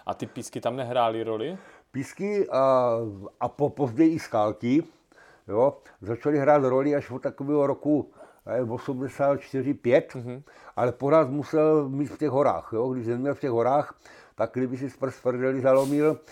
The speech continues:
Speaker 2: tak se do toho manšaftu nedostal.
Speaker 1: Jo.
Speaker 2: Jako manšaft,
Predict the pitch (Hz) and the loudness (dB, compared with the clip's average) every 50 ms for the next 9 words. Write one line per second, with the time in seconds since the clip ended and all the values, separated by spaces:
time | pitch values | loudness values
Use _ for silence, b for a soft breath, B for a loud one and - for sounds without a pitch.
0 | B B B - 104 - 127 123 131 131 - 143 131 135 139 - 143 131 117 131 | B B B -14 -10 -8 -4 -4 -4 -2 0 0 0 -2 -2 -4 -6 -6 -6 -6
1 | 139 135 139 131 131 117 - - 120 123 139 143 - - b b b b b b | -4 -4 -4 -4 -4 -6 -8 -8 -6 -6 -6 -6 -8 -14 b b b b b b
2 | b b b b b b b - 92 - 120 127 113 - B B _ - 104 123 | b b b b b b b -12 -8 -2 -2 -2 -2 -2 B B _ -6 -6 -4
3 | 131 - - 156 151 - | -2 2 2 2 2 2